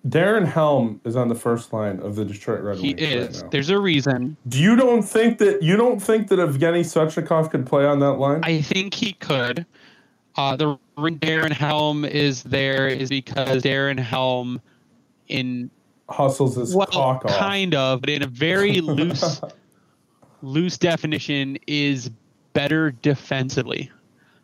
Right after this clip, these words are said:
Speaker 2: Uh,
Speaker 1: Oh,
Speaker 2: Darren
Speaker 1: God.
Speaker 2: Helm is a
Speaker 1: Oh,
Speaker 2: better def-,
Speaker 1: God.
Speaker 2: which is why, and people say, "Why is Helm on the first line? Why'd you move Mantha?" Well, they moved Mantha because Blash said that Mantha, no matter where you move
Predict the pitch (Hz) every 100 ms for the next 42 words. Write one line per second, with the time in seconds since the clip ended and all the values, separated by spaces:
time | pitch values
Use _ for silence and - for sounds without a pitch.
0 | _ - 135 139 135 _ _ - 147 156
1 | 160 160 151 151 151 151 147 143 139 151
2 | - 151 151 147 - 165 170 185 190 165
3 | 170 175 180 180 175 156 170 170 160 135
4 | 131 135 139 147 143 127 139 - 127 120
5 | 120 135 135 139 143 135 135 139 135 131
6 | 156 185 196 165 160 151 139 127 127 -
7 | - _ 156 147 151 127 156 156 147 156
8 | 147 135 165 185 180 165 156 147 151 151
9 | 156 147 143 151 147 143 143 147 135